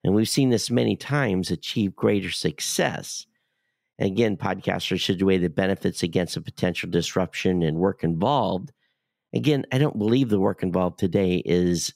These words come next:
as significant as it used to be because the tools have just gotten really, really good. But making the switch, make sure it aligns with your goal and, and your audience needs. Now, something that we've got going on here is, is really a fantastic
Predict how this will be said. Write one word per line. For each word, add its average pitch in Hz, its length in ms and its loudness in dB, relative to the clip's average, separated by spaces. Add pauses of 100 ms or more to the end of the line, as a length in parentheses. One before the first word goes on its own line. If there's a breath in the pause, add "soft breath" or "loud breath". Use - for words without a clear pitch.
as 87 240 0
significant 92 680 0
as 85 220 0
it 80 140 0
used 175 380 0
to - 60 0
be 101 220 -2
because - 500 0
the - 80 -4
tools - 440 0
have 147 100 -2
just - 260 -4
gotten - 240 -4
really, 73 260 0
really 65 260 -4
good. 90 420 0 (680)
But 107 140 0
making 113 340 0
the 95 60 2
switch, - 580 -2 (400)
make 135 180 0
sure - 160 0
it 170 40 0
aligns 151 580 0
with 143 220 0
your 135 100 -2
goal 156 480 0
and, 95 380 0
and 98 200 2
your 98 140 2
audience 110 480 0
needs. 73 360 -6 (640)
Now, 92 380 0 (200)
something 123 380 0
that 95 100 4
we've 110 140 2
got - 280 -2
going 92 240 2
on 87 220 0
here 98 320 2
is, 85 200 -2
is - 200 -4
really 92 340 4
a 82 40 0
fantastic 82 680 -4